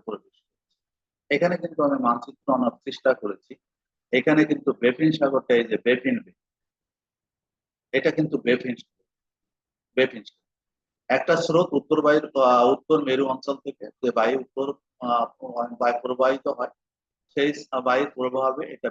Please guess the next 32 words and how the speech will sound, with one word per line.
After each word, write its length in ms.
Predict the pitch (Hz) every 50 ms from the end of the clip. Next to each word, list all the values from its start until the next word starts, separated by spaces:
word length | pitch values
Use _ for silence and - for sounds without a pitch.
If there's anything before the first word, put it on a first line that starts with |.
| - 123
বেফিন 280 | 127 127 - 170 160
সাগরে 320 | 156 - 139 127 117 104 98 _
প্রবেশ 240 | - 92 90 _ _ _ _ _
করেছে। 260 | _ _ _ _ -
একটু 140 | 165 160 165 147
বুঝলাম, 320 | - 131 120 - 123 - _ _ _ _ _ _ _ _ _ _ _ _ _ -
উত্তর 240 | - _ - 185 180
সাগর 320 | 185 180 175 170 175 170 -
থেকে 200 | 190 180 170 175 175 151
এসে 140 | 143 - 175
একটা 260 | 165 147 - - 139
স্রোত 360 | - - - 135 139 170 185 -
এই 120 | 151 135
যে 120 | 127 123 123 -
বেফিন 280 | 127 123 123 - 143 143
সাগরে 360 | 143 - 147 143 147 151 180 - _ _ _ _ _ _ _ _ _ -
প্রবেশ 300 | 196 190 165 139 120 - - -
করেছে। 300 | _ _ _ _ _ _ _ _ _ _ _ _ _ _ _ _ _ _ _ _ _ - 160
এখানে 200 | 160 - 202 - - 196
কিন্তু 160 | 190 180 160
বেফিন 360 | - 143 147 147 - 175 160 151
দ্বীপপুঞ্জ 420 | - 139 151 - _ - 156 143 120 113 104 -
আছে, 180 | - - - _ _ _ _ _ _ - 131
একটা 200 | - - 139 131
বেফিন 340 | - 127 131 - 160 151 139
আইল্যান্ড 360 | 113 104 98 101 107 - - _ _ _ _ _ _ _ _ _ _ _ _ _ _ -
দ্বীপপুঞ্জ 260 | - _ - 170 165 -
প্রবেশ 200 | 175 170 160 165
করে, 200 | - 175 170 170 156 - 151
আহ, 180 | 151 143 147
প্রবেশ 300 | - 147 139 127 123 - - -
করেছে। 240 | - - - _ -